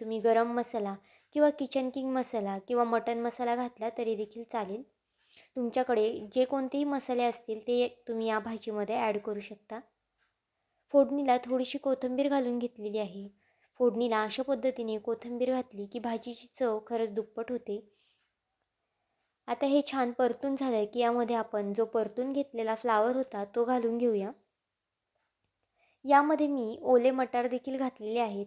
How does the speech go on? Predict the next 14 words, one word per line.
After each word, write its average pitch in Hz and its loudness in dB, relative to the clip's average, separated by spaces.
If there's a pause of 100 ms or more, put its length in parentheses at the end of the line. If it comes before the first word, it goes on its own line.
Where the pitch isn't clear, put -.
(140)
तर 233 0
हे 240 4 (100)
फ्रोझन 240 2
वाटाणे 240 0
आहेत, 202 -6 (440)
तुम्ही 247 -2 (520)
ताजे 240 6
मटार 254 0
देखील 233 -4
घालू 247 -2
शकता. 233 -8 (2000)
आता 254 4
ही 294 6
भाजी 254 -4